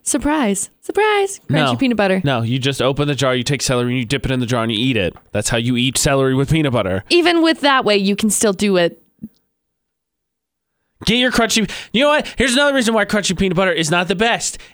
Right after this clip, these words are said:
Speaker 2: It's kind of a nightmare to spread on a piece of bread.
Speaker 1: No, it's
Speaker 2: And peanut butter
Speaker 1: not.
Speaker 2: was invented to go on a sandwich.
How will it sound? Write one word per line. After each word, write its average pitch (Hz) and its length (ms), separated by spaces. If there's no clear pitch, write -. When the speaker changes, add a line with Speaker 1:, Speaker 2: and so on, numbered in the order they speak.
Speaker 2:
It's 226 200
kind 202 280
of 226 80
a 233 40
nightmare 208 380
to 226 80
spread 202 340
on 214 120
a 214 40
piece 208 220
of 220 60
bread. 240 500
Speaker 1:
No, 427 60
it's - 140
Speaker 2:
And 427 100
peanut 539 180
butter 587 180
Speaker 1:
not. - 100
Speaker 2:
was 254 120
invented 233 720
to 202 80
go 220 80
on 202 160
a 202 40
sandwich. 160 680